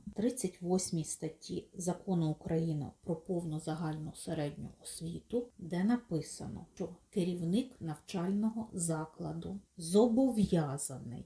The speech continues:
затверджувати правила внутрішнього розпорядку та посадові інструкції. Звертаю вашу увагу на ключове слово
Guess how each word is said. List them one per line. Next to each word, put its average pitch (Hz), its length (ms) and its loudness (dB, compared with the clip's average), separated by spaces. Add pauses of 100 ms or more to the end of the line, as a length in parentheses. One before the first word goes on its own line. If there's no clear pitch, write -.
(120)
затверджувати 175 1400 0 (220)
правила 165 760 2
внутрішнього 165 880 2
розпорядку 151 920 -6 (140)
та 226 260 0 (100)
посадові 160 720 -2
інструкції. - 920 -4 (220)
Звертаю 202 680 2
вашу 185 400 4
увагу 180 720 0 (240)
на 185 380 2 (100)
ключове 185 840 2
слово 214 840 6